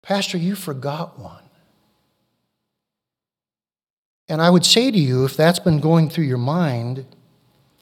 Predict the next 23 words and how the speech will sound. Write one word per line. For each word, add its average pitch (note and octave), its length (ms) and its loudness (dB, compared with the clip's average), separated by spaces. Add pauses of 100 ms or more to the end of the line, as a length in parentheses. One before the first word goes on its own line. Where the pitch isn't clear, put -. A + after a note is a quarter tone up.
(1160)
I'm D3+ 180 -6
gonna D3 160 -4
give C#3 200 -4
you C#3+ 180 0
a A#2 40 -4
gold C3 380 0
star C3+ 480 -2
today, G#2 500 -14
okay? B2 560 -12 (1500)
Because C3+ 320 -8
you're C#3 100 -6
right. C3 480 -10 (1800)
What F#3 120 -2
is A3 140 -6
the E3 80 -4
fourth D#3+ 340 -4
name? C3+ 460 -14 (2250)
It's - 240 -8
in C#3 120 -8
the B2+ 60 -8
very B2 260 -6
first - 400 -12
verse. - 680 -14